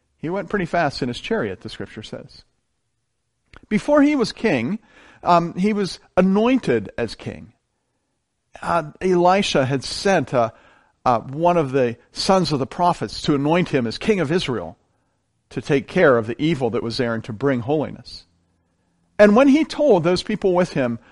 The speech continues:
"I've been anointed king," it says in verse thirteen of Second Kings nine, "They quickly took their cloaks and spread them under him on the bare steps. And they blew the trumpet and shouted, 'Jehu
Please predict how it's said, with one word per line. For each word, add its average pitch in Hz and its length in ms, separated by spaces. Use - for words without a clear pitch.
"I've 170 200
been 185 100
anointed 160 480
king," 131 400
it 180 80
says 294 260
in 339 100
verse 269 260
thirteen 233 380
of 151 80
Second 185 340
Kings 165 260
nine, 160 440
"They 175 200
quickly 330 640
took - 400
their 165 220
cloaks 131 720
and 156 180
spread 196 420
them 165 280
under 175 400
him 92 540
on 131 120
the 127 80
bare 139 240
steps. - 640
And 104 100
they 107 80
blew 123 200
the 165 100
trumpet - 520
and 120 100
shouted, 110 520
'Jehu 104 640